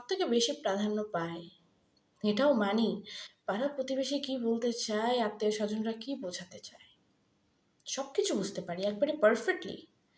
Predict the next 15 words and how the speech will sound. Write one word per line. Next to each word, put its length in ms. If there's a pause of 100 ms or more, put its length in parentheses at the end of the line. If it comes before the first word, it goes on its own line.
(640)
কিন্তু 220
এই 100
সমস্ত 480
কিছু 280
তাদের 240
আসল 400
রূপ 160
বোঝার 420
পরেও 600
তাদের 260
সেই 180
নকল 480
হিস্টোরিগুলো 680
শুনতে 360
আমার 180